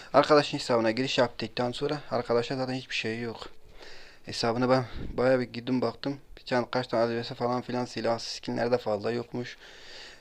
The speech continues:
E, işte o yüzden. E, arkadaşın hesabına gördüğünüz gibi bağlandık. Etkinliğe geldik. Bu etkinlik çıktı. Bakın orada A K M var. Bir maç tamamla. Bir maç tamamladıktan sonra A K M düzenine sağlıyoruz. Bir maçı başlayıp da biz gösteriyoruz sizlere. Yani bir maç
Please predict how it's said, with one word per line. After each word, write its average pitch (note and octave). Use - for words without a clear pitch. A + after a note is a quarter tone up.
E, A2
işte A#2
o B2+
yüzden. A2
E, A2+
arkadaşın E3+
hesabına E3+
gördüğünüz E3
gibi D3+
bağlandık. C#3
Etkinliğe D#3
geldik. C#3
Bu D#3
etkinlik A2
çıktı. -
Bakın C#3+
orada C3+
A C#3
K C#3+
M D3
var. C3+
Bir C#3
maç B2
tamamla. A2+
Bir C3+
maç A#2
tamamladıktan A2+
sonra C3
A B2
K A#2
M A#2+
düzenine A#2
sağlıyoruz. G#2
Bir D3+
maçı E3
başlayıp F3+
da F3+
biz -
gösteriyoruz D#3
sizlere. G2
Yani A2+
bir C#3
maç C#3